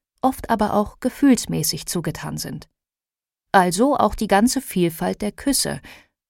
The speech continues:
von Zungenküssen über Küsse auf den Körper, sanftes oder forderndes Knabbern, Lecken oder Saugen. Außerdem zärtliche oder festere Berührungen und Streicheln verschiedenster Körperbereiche bis hin zu Petting.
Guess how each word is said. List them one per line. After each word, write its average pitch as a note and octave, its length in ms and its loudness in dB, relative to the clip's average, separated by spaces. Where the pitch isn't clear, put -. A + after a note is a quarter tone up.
von D3+ 240 -4
Zungenküssen G#3 840 4
über D#3 220 -4
Küsse E3+ 380 -4
auf D3+ 100 -6
den D#3 160 -8
Körper, F#3 520 -2
sanftes A#3+ 600 0
oder E3 200 -4
forderndes F3+ 580 2
Knabbern, G3+ 640 -2
Lecken F#3 440 0
oder F#3+ 240 0
Saugen. F3+ 400 0
Außerdem A#3 480 2
zärtliche G#3+ 680 -2
oder F3+ 220 -2
festere G3+ 480 2
Berührungen D#3+ 640 2
und G#3 160 4
Streicheln F#3 680 -4
verschiedenster A3 680 0
Körperbereiche F3 880 -2
bis A#3 200 4
hin C4 160 2
zu C#4+ 160 -4
Petting. D#3+ 440 -8